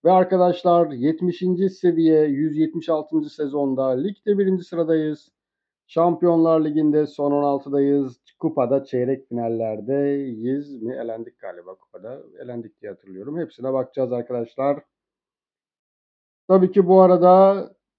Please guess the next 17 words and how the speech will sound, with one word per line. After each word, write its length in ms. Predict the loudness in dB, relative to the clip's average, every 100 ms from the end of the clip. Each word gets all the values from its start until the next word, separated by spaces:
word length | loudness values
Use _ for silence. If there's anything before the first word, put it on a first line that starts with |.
| _ _ 2
bazı 420 | 4 4 4 2
arkadaşlarımız 1040 | 2 0 -2 -2 0 2 0 -2 -14 _
hala 640 | -2 0 2 2 0 -4 -6
kanaldaki 580 | -4 -2 -4 -6 -6 -6
videoları 380 | -2 -2 0
izliyor 460 | -2 -4 -2 -2 0
ve 80 | 0
abone 300 | 2 2 4
olmuyor. 540 | 4 4 4 2 0 -6 _
Burada 460 | -6 -4 0 -2 -2
isimlerini 580 | -10 -4 0 2 2
verip 280 | 2 0 -2
<laughs> 60 | 0
rencide 340 | 0 2 0
etmek 300 | -2 -2 -6
istemiyorum. 720 | -6 _ -6 -2 -2 -4 -6 -10 -16
<laughs> 80 | -10